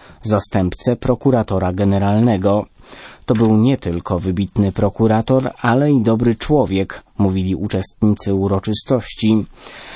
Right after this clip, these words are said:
Prezydent Andrzej Duda odznaczył pośmiertnie prokuratora Pasionka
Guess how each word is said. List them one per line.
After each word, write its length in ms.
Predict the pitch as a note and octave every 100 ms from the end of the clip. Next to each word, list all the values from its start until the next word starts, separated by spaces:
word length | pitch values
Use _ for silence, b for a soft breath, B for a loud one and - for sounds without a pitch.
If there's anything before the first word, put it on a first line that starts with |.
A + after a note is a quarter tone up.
| B -
Prezydent 520 | E3+ E3 D#3 C#3 C3+
Andrzej 440 | C#3 A#2 A#2+ A2
Duda 320 | G#2 C#3 F#2+
odznaczył 580 | F2 E2+ G2+ G2 - G2
pośmiertnie 800 | - G#2 - A#2 A#2 - - F2+
prokuratora 760 | - F#2 - G2 F#2 G#2 G2 F#2+
Pasionka 720 | G2 - A2 A2 - B2